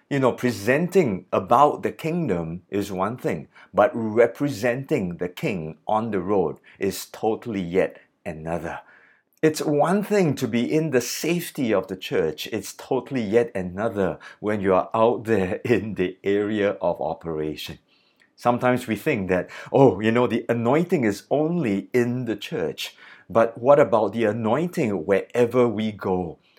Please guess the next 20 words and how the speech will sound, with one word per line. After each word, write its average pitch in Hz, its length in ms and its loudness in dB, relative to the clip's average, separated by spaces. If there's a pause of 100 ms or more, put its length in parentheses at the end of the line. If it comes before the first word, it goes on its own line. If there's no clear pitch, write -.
(140)
Right? 139 300 6
You 135 60 -2
see, 160 220 -4
this 175 240 -4
is 135 80 -8
where 165 360 4
the 127 120 2
rubber 147 440 2
meets 151 380 -4
the 113 140 -4
road. 135 360 -2 (220)
How 180 320 4
will 135 320 4
we 165 160 -2
hold 147 560 -2
up? - 260 0 (200)
How 170 240 4
will 127 420 6
our 123 380 4
tire 127 720 4